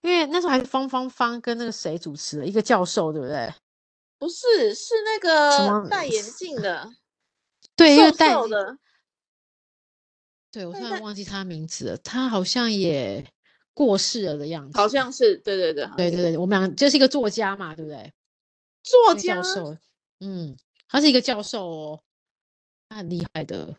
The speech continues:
Speaker 2: 这我倒不知道，嗯。
Speaker 1: 对，所以他，他就是当时就是这个节目真的就好像，好像收视率真的很高，像我们那时候没有第四台嘛。
Speaker 2: 嗯，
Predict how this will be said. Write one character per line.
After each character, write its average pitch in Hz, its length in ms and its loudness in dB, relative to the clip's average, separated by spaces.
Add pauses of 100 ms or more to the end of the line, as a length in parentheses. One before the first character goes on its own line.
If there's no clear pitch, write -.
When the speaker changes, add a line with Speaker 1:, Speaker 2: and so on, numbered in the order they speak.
(380)
Speaker 2:
这 208 140 -6
我 160 100 -10
倒 185 320 -10
不 208 80 -6
知 190 160 -6
道， 175 320 -4
嗯。 190 260 -2
Speaker 1:
对， 143 300 6
所 254 120 6
以 254 60 12
他， 277 100 10
他 285 220 2
就 294 100 -10
是 294 140 -8
当 294 240 -8
时 - 160 -12
就 226 100 -8
是 220 200 -8
这 254 100 -4
个 240 100 2
节 175 200 0
目 208 200 2
真 202 140 4
的 196 80 6
就 190 100 6
好 175 140 2
像， 185 260 0 (640)
好 185 160 -4
像 240 160 2
收 269 220 0
视 277 100 -4
率 233 160 -4
真 214 100 -6
的 214 80 -2
很 156 200 -10
高， 190 200 0
像 226 140 0
我 - 20 -10
们 220 60 -10
那 233 60 -4
时 226 60 -6
候 208 40 -10
没 208 80 -10
有 185 60 -12
第 202 120 -14
四 185 200 -20
台 165 260 -20
嘛。 139 140 -20 (500)
Speaker 2:
嗯， 208 580 -2